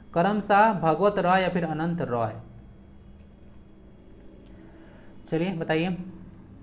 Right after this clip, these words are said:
देखिए इसका होगा मधुकर शाह ना।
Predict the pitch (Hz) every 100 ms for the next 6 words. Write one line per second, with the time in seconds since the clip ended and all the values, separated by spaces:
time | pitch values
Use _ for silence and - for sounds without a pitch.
0 | - - - - - - - - - -
1 | - - - - - - - - - -
2 | - - - - - - 170 170 165 -
3 | 180 190 165 135 131 151 - - 110 110
4 | - 190 190 -